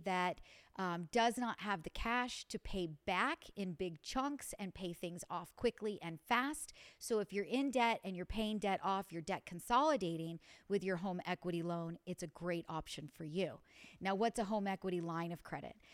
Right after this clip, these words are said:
A home equity line of credit is basically like a credit card. It is simply that. It is a line of credit that you can choose to borrow.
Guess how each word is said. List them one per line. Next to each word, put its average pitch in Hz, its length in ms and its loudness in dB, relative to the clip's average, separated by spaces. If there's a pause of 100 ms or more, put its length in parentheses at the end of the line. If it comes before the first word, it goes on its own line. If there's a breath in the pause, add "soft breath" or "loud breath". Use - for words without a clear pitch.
(140 loud breath)
A 165 60 -4
home 214 180 4
equity 214 320 2
line 190 420 4
of 226 140 -2
credit 165 400 0 (260 loud breath)
is 202 180 0 (100)
basically 190 500 0
like 180 220 0
a 185 60 -2
credit 170 280 -2
card. 151 400 -4
It 180 100 0
is 170 160 -2
simply 196 440 -2
that. 156 280 0
It 180 120 -4
is 175 100 -2
a 180 80 -2
line 175 340 0
of 269 120 0
credit 190 400 2
that - 180 -6
you 190 80 0
can 165 160 -8
choose 277 400 -2
to 262 100 -4
borrow. 196 460 4